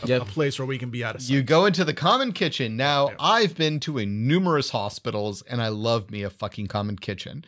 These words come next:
Speaker 3: So you go in there, and there's a goddamn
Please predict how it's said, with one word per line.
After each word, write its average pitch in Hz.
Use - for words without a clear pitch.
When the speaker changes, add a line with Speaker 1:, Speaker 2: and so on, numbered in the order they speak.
Speaker 3:
So -
you 143
go 175
in 143
there, 135
and 113
there's 101
a 101
goddamn 92